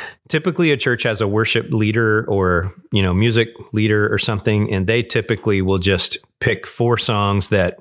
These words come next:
might or might not connect with the sermon in some way. And then they, you know, perform those songs,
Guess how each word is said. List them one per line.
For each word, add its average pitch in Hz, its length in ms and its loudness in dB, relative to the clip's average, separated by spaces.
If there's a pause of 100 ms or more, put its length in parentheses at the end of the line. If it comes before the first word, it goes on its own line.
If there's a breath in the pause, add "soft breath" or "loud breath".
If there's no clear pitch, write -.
might 104 340 0
or 98 100 0
might 98 280 0
not 92 260 -2
connect 92 340 0
with 90 120 -2
the 92 60 -2
sermon 95 360 2
in 101 80 2
some 113 240 0
way. 127 280 0 (540 loud breath)
And 98 200 2
then 95 320 2
they, 90 420 0 (160)
you 107 80 2
know, 90 100 2
perform 101 400 -2
those 95 180 0
songs, 98 440 -2